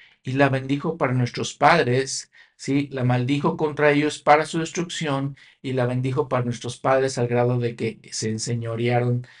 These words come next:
de ella. Versículo treinta y seis. "He aquí, el Señor creó la tierra para que fuese habitada, y ha creado sus hijos para que la posean.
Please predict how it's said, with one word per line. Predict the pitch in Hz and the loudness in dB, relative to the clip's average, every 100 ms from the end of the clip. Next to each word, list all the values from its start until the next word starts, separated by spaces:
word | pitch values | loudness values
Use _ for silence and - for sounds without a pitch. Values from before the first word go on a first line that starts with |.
| _ _ _ | _ _ _
de | 117 117 | -2 0
ella. | 120 123 117 107 104 _ _ _ _ _ _ _ _ _ _ _ _ _ | 0 0 -2 -2 -4 _ _ _ _ _ _ _ _ _ _ _ _ _
Versículo | 127 127 175 180 165 | -2 -2 -2 0 0
treinta | 165 156 151 | 0 0 2
y | 147 | 2
seis. | 143 165 131 120 - _ | 4 4 2 -2 -8 _
"He | 147 | 6
aquí, | 175 175 175 143 143 _ | 6 6 0 -2 -6 _
el | 131 131 | -4 -2
Señor | 151 147 156 170 175 | -2 -4 -2 -2 -2
creó | - 151 156 151 _ _ | 2 4 4 0 _ _
la | 143 127 123 | -4 -4 -2
tierra | 151 170 175 175 175 - | -2 0 4 4 4 2
para | 135 127 | -2 0
que | 131 | -6
fuese | 123 147 147 151 | 0 0 2 0
habitada, | 143 139 139 123 110 107 - _ _ _ _ _ _ - _ | 0 0 2 2 2 -8 -12 _ _ _ _ _ _ -20 _
y | - | 2
ha | 156 | 2
creado | - 156 156 156 | 4 4 4 2
sus | - 135 | -4 -6
hijos | 196 208 202 196 | -2 2 2 2
para | 156 127 | 0 0
que | 127 | 0
la | 123 113 | 0 0
posean. | - 120 - 143 107 104 | -4 -8 -2 -2 -2 -8